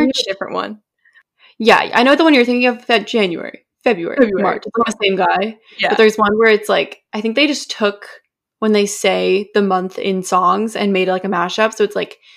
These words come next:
Speaker 1: January, February, March, April. Like, it's, like, <laughs> different songs put together.
Speaker 2: <laughs>
Speaker 1: So January. We were so naive, weren't we? We had no
Speaker 2: I
Speaker 1: idea what was coming.
Speaker 2: No
Speaker 1: No
Speaker 2: idea.
Speaker 1: idea.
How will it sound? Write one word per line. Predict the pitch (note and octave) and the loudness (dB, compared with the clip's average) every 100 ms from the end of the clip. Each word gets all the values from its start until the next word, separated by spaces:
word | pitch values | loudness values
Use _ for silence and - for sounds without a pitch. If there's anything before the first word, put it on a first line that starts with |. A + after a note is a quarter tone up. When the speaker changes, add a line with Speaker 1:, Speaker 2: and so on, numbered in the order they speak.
| _ _ | _ _
Speaker 1:
January, | C4+ C4 A#3 A#3 C4 B3+ A3+ A3+ A3+ _ _ - | -2 -2 -2 -2 -2 -2 -4 -6 -10 _ _ -8
February, | F3+ F3+ G#3 G#3+ A3+ G#3+ G3+ G#3 A#3 A3+ - | -6 -2 -2 -2 -2 -2 -2 -2 -4 -8 -6
March, | D#4+ D#4+ E4 D#4+ - _ _ _ _ | -2 0 0 -4 -12 _ _ _ _
April. | G#3+ G3+ A#3 B3+ C4 A3 A3 A#3+ B3 B3 A#3+ B3 - | -2 4 4 4 2 -2 0 0 0 0 0 0 -2
Like, | A3+ | 0
it's, | G3+ - | 0 2
like, | C#4 | 2
<laughs> | |
different | A#3 C4 B3+ A#3 | 4 2 0 0
songs | G#3+ - G3+ G#3+ D#4 | 0 -2 -4 -6 -6
put | - | -6
together. | - - - - | -8 -6 -6 -8
Speaker 2:
<laughs> | _ _ - - - _ - - - | _ _ -20 -20 -20 _ -20 -20 -6
Speaker 1:
So | B3 | -2
January. | A#3+ D4+ A#3+ - - A3 _ _ _ - - _ _ _ _ _ _ | 2 2 2 -2 -8 -14 _ _ _ -20 -20 _ _ _ _ _ _
We | A3+ E4 | 4 6
were | F4+ | 6
so | D#4 B3+ | 4 4
naive, | A3 F3+ G3 G#3+ | 2 2 -2 -2
weren't | G#3+ | -2
we? | A#3 A#3+ A#3+ _ _ - | -2 -4 -6 _ _ -6
We | A#3+ | 0
had | C4+ | 2
no | A#3+ A3 | 4 4
Speaker 2:
I | |
Speaker 1:
idea | G3 F#3+ F3 | 4 2 0
what | F3+ | -2
was | - - | -6 -8
coming. | F#3+ - - G#3 - G#3+ | -8 -6 -8 -8 -12 -8
Speaker 2:
No | G#3+ G#3 | -2 2
Speaker 1:
No | G#3 | 4
Speaker 2:
idea. | G3+ F#3+ - A2 | 4 2 -4 -6
Speaker 1:
idea. | A2 | -8